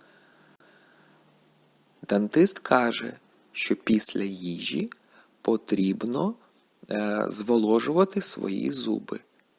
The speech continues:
Так, це вірна відповідь. Він каже: "Il faut se rincer bien la bouche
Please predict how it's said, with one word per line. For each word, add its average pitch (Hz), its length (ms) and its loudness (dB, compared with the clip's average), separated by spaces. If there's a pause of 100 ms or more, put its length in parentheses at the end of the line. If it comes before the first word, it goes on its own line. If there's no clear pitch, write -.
(140)
Так, - 460 4 (160)
це 131 280 6
вірна 95 420 -2
відповідь. 175 760 -2 (340)
Він 120 220 0
каже: 104 500 0 (140)
"Il 120 260 0
faut 117 140 6
se - 260 6
rincer 120 520 4
bien 98 420 -2
la 95 220 0
bouche 117 460 -2